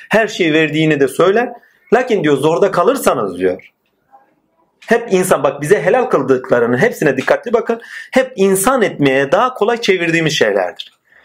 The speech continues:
Sizi insanlığınızdan çıkartacak şeyler sakın yemeyin diyor. Ola ki zorda kalırsınız.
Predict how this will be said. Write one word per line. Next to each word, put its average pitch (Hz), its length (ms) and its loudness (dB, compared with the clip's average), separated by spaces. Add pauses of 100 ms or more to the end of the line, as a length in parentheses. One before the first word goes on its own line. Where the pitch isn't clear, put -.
(220)
Sizi 180 280 -2
insanlığınızdan 185 880 0
çıkartacak 139 560 -2
şeyler 190 500 0
sakın 208 640 -2 (300)
yemeyin 156 360 0
diyor. 110 120 0
Ola 175 280 0
ki 202 100 -4
zorda 143 340 0
kalırsınız. 98 600 -8